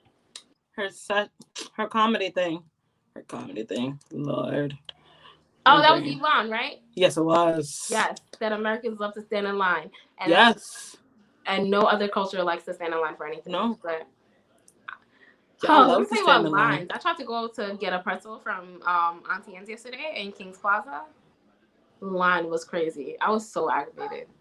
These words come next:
Speaker 2: Anyways. <laughs>
Speaker 1: That's what I'm saying. I'm not getting online. But, like, I didn't realize sneakerheads go through so much.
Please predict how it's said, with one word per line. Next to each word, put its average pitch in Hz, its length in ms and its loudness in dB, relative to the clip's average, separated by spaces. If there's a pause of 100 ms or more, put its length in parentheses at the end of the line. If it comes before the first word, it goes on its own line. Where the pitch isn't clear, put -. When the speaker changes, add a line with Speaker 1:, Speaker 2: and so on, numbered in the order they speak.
Speaker 2:
Anyways. 160 440 -4 (800)
<laughs> 269 60 8 (600)
Speaker 1:
That's - 1400 4
what - 80 -6
I'm 214 180 -4
saying. 277 320 -4 (360)
I'm 262 100 2
not 294 160 4
getting 269 240 4
online. 202 520 6 (460)
But, 233 140 6 (160)
like, 240 360 4 (320)
I 233 140 8
didn't 320 200 0
realize 208 500 2 (180)
sneakerheads 196 560 -6
go 175 180 -2
through 170 260 -6
so 151 200 -6
much. 151 540 -8